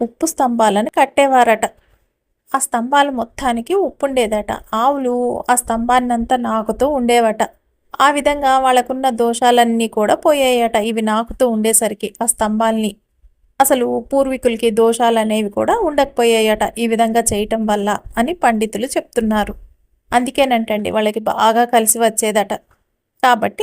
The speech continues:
మనం కూడా ఉప్పుని ఆవు చేత నాకిస్తే కనుక మనకున్న దోషాలు, ఈ ధన సమస్యలు అన్నీ కూడా చాలా సులభంగా తొలగిపోతాయి అని పండితులు చెప్తున్నారు. విపరీతమైన నెగటివ్ ఎనర్జీ ఉన్నప్పుడు కూడా కలిసి రాదండి, అస్సలు డబ్బులు రావు,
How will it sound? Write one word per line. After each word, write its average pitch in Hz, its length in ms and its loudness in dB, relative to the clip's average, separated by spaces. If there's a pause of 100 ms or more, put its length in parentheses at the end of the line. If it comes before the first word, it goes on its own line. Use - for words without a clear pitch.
మనం 262 280 0
కూడా 214 320 0
ఉప్పుని 233 420 -4 (180)
ఆవు 233 240 0
చేత 247 320 -4
నాకిస్తే 208 560 -4
కనుక 185 400 -6
మనకున్న 214 500 -4 (580)
దోషాలు, 208 640 0 (160)
ఈ 220 140 -4 (420)
ధన 240 200 2
సమస్యలు 214 600 -2 (140)
అన్నీ 220 380 0
కూడా 190 300 -2 (160)
చాలా 214 340 -2
సులభంగా 214 640 0
తొలగిపోతాయి 214 920 -2 (160)
అని 254 140 -4
పండితులు 220 540 -2
చెప్తున్నారు. 233 680 0 (720)
విపరీతమైన 262 840 0
నెగటివ్ 226 400 -2
ఎనర్జీ 226 400 -2
ఉన్నప్పుడు 220 460 -4
కూడా 214 240 -4
కలిసి 202 320 -2
రాదండి, 208 480 -2
అస్సలు 233 460 0
డబ్బులు 208 400 0
రావు, - 240 0